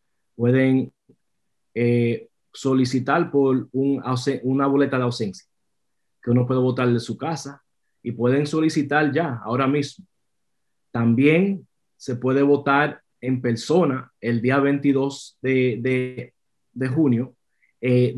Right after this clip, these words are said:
en el lugar donde le tocan usualmente a votar. ¿Ok? En las elec-, en las elecciones anticipadas del doce al veinte, esa es, las urnas están ma-, están designadas. Pues es muy importante que ellos van,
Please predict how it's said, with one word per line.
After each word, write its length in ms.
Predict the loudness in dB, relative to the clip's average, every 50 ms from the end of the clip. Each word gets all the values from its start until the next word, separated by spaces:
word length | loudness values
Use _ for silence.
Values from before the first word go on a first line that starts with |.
| -8 -6
en 180 | -2 2 4 4
el 80 | 6
lugar 340 | 6 4 4 6 4 4 4
donde 420 | 4 4 4 4 4 2 2 0 -2
le 120 | -4 -4
tocan 520 | -4 -4 -6 -4 -2 -2 -2 -2 -2 -2 -4
usualmente 520 | -6 -6 -4 -2 0 0 2 0 0 0 -2
a 40 |
votar. 260 | -4 -4 -4 -8 -14 -18 -18 _ _ _ _ _ _ _ _ _ _ _ _ _ _ _ _ _ _ _
¿Ok? 160 | _ -10 -4 -2 -2 -2 -4 -8 -14 _ _ _ _ _
En 120 | 0 0
las 180 | 0 0 0 0
elec-, 320 | 0 0 0 -2 -4 -4
en 160 | -2 -2 -2 0
las 200 | -2 -2 -2 0
elecciones 380 | 0 0 0 2 0 0 0
anticipadas 880 | -2 -4 -4 -6 -4 -2 -2 0 2 2 4 4 2 0 -2 -6 -10 -8
del 180 | -4 -2 -2 0
doce 540 | 2 0 0 0 0 -2 -2 -2 -2 -6 _
al 180 | -8 -6 -4 0
veinte, 460 | 2 2 2 2 0 -2 -6 -8 -8 _ _ _ _ _ _ _ _ _ _ _ _ _ _ _ _ _ _ _ _ _ _ _ _ _
esa 640 | -2 -2 -2 2 4 4 4 4 2 0 -4 -12 _
es, 280 | -8 -6 -6 -6 -6 -4
las 160 | 0 2 4
urnas 380 | 6 6 6 6 6 2 0 -2
están 280 | -4 -6 -4 -2 2 2
ma-, 160 | 2 2 0
están 280 | -4 -4 -2 0 2 2
designadas. 840 | 0 0 0 -2 0 0 0 0 -2 -4 -10 _ _ -20 -20 -20 _ _ _ _ _
Pues 140 | -2 2 4
es 40 | 4
muy 100 | 4 4
importante 600 | 4 2 2 2 2 2 0 2 0 -2 -2 0
que 300 | 0 0 0 0 -2 -2
ellos 200 | 0 4 4 4
van, 320 | 4 2 -2 -4 -8 -12